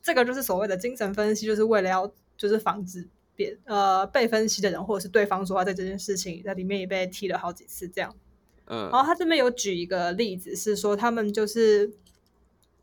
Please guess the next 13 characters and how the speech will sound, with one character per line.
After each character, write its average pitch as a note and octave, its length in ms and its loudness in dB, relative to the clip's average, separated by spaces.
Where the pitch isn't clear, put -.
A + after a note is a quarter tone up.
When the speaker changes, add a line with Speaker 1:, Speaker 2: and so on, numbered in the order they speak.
Speaker 1:
他 - 140 2
们 D#4+ 420 6
做 C#4 380 2
了 A3+ 100 6
一 G#3 80 4
个 A3 140 2
算 B3+ 240 -2
是 A#3+ 420 -2
小， F#3+ 360 -2
小 G3 240 -2
任 A#3+ 200 2
务 A#3+ 140 2
吧， - 160 -4